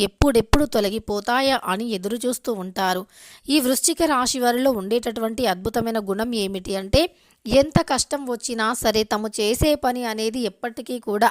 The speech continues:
ఆపరు అని చెప్పుకోవచ్చు. తాము చేసేటటువంటి పనిని చేస్తూనే ఉంటారు. ఎన్ని రకాల కష్టాలు ఎదురైనా తాము చేసే పనిని ఏమాత్రం కూడా ఆపరు. ఎండ, వాన, చలి అని ఇలా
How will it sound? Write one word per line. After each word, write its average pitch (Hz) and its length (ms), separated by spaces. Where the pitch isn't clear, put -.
ఆపరు 208 520
అని 226 160
చెప్పుకోవచ్చు. 190 720
తాము 302 300
చేసేటటువంటి 277 840
పనిని 233 440
చేస్తూనే 202 560
ఉంటారు. 196 500
ఎన్ని 285 360
రకాల 262 460
కష్టాలు 254 600
ఎదురైనా 214 440
తాము 285 280
చేసే 269 340
పనిని 240 400
ఏమాత్రం 214 600
కూడా 202 280
ఆపరు. 190 440
ఎండ, 277 340
వాన, 226 340
చలి 208 280
అని 240 260
ఇలా 247 180